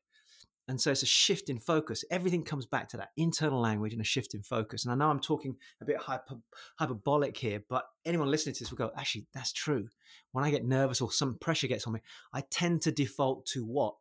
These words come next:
Do we default to a gladiator, a warrior,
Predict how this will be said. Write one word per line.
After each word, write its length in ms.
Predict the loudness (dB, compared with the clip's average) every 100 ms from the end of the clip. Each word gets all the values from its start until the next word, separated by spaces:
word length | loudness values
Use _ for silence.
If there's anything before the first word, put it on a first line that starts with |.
| -4
Do 100 | 0
we 80 | 2
default 520 | 0 -2 0 0 -2
to 320 | -4 -2 -2 -4 -16 -20 -18
a 60 | -8
gladiator, 720 | -2 0 2 2 2 0 -2
a 80 | -2
warrior, 560 | 2 4 4 2 -2